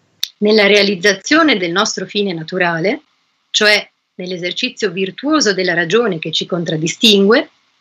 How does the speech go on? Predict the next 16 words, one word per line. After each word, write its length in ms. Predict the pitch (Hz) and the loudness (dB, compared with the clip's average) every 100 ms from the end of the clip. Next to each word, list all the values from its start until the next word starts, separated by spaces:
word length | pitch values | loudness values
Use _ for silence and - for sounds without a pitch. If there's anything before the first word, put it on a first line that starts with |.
| - | -4
allora 480 | 247 285 - 349 277 _ _ _ _ _ _ | 0 2 4 2 0 _ _ _ _ _ _
vivendo 480 | 190 240 330 339 254 | 0 2 4 4 4
appieno 480 | 247 - 220 180 170 | 2 2 2 2 -4
la 100 | 165 | -4
nostra 420 | 190 214 - 180 | -4 -4 -4 -6
umanità 560 | 180 175 170 180 160 - _ - | -6 -8 -4 -2 -2 -8 _ -8
in 100 | 190 | -2
modo 320 | 220 233 214 | 0 2 0
giusto 340 | 185 330 - 240 | 2 0 2 0
e 60 | |
coraggioso, 760 | 233 202 170 160 170 156 220 269 _ _ _ - | 2 0 0 -2 -4 -2 -4 -6 _ _ _ -4
non 160 | 262 | 0
potremo 380 | 269 302 349 311 | 2 2 4 6
mai 300 | 330 220 175 | 6 4 0
essere 300 | 165 - 165 | -4 -6 -6
infelici. 680 | 160 160 165 156 156 - | -4 -4 -4 -2 -2 -2